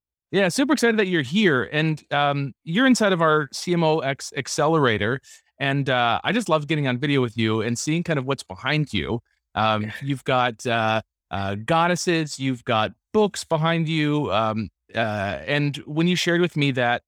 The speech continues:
Speaker 1: you teach yoga on Tuesday mornings, I was really excited to have you on the, the podcast to discuss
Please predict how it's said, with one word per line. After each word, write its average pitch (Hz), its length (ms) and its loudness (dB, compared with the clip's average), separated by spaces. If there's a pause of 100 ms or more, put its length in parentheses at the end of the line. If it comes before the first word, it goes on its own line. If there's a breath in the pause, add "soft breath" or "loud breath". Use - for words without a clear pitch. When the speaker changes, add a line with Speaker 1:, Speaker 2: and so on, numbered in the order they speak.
(600)
Speaker 1:
you 147 160 -2
teach - 360 -4
yoga 151 320 2
on 131 160 0
Tuesday 131 360 -4
mornings, 120 640 2
I 135 80 0
was 156 120 0
really 214 260 4
excited 139 340 -2
to 127 80 -4
have 123 280 -2
you 120 340 2 (600)
on 143 460 2 (340)
the, 120 640 0 (140)
the 147 140 -4
podcast 175 480 -2
to 170 100 -6
discuss 202 460 -4